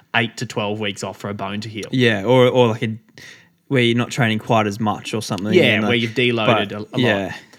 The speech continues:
Speaker 1: And the thing is, like, with this knee, I can manage it if it's, like, deload, and I, I, you know, I trained pretty much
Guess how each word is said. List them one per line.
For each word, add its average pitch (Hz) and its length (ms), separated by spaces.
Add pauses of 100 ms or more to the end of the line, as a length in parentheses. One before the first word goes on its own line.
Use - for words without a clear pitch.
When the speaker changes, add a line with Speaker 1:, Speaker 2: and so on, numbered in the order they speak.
Speaker 1:
And 156 100
the 165 40
thing 208 200
is, 143 180
like, 127 180
with 135 120
this 123 160
knee, 113 260
I 110 120
can 117 480 (140)
manage 113 400
it 101 160
if 110 120
it's, 113 140
like, 117 160
deload, 107 460
and 101 120
I, 104 280
I, 110 120 (160)
you 113 100
know, 98 200 (600)
I 117 100
trained 117 480
pretty 135 160
much 107 300